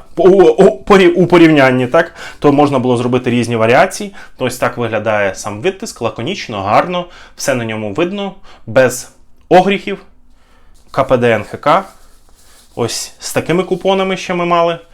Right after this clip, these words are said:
з, вірніше, з полями, да? К П Д шку і Н Х К шку. Ну і з купонами. Так само К П Д і Н Х К. Гарна варіація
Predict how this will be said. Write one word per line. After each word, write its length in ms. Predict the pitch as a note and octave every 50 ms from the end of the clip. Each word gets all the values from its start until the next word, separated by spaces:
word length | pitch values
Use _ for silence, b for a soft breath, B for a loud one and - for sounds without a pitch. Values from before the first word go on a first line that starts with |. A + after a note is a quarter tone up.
| b b b b b _
з, 280 | G#2 G2 - G#2+ A2 G2+
вірніше, 360 | G#2 G#2+ A2+ A#2 A2 - -
з 100 | - -
полями, 440 | - C3+ B2+ A#2+ A2+ G#2+ G#2+ G#2 G2
да? 240 | G#2+ B2 D3+ E3+ - - _ _ _ _ _
К 120 | - -
П 120 | A#2 - A#2+
Д 200 | A#2 B2+ B2+ B2
шку 220 | - - B2 A#2
і 20 | A#2
Н 100 | A#2 A#2
Х 120 | - A#2
К 200 | - A#2+ A#2 A2
шку. 200 | - - - - B B B B B B -
Ну 200 | A#3 C4+ D4+ D4 -
і 100 | G3+ G#3
з 60 | -
купонами. 600 | - - - - F#3+ F#3+ F3+ F2 F2 - - - - _ _ _ _ _ _ _ _ _ _ - - - _ _ -
Так 200 | - F#2+ - -
само 400 | - D#3+ D#3 - G3+ G#3 G#3 - _ _ _ - - _
К 120 | - G2+
П 160 | F#2 - -
Д 280 | - - A#2 C#3+ F3 F3 - _ _ _ _
і 140 | - G2+ - - -
Н 120 | C3 C#3+ C#3+
Х 160 | - - B2+
К. 240 | - - - - - _ _ _ _ _ _ _ _ _ _ b b b b b b b b b b
Гарна 500 | - G#2 G2+ D3 C#3+ B2 A2 A2 G2+ G2 F#2+ - - - _ _ - - - - - - _ - _ _ _ _ -
варіація 680 | G#2+ A2+ A#2+ B2+ D3 F#3 G3 - - G#3+ G#3+ G#3+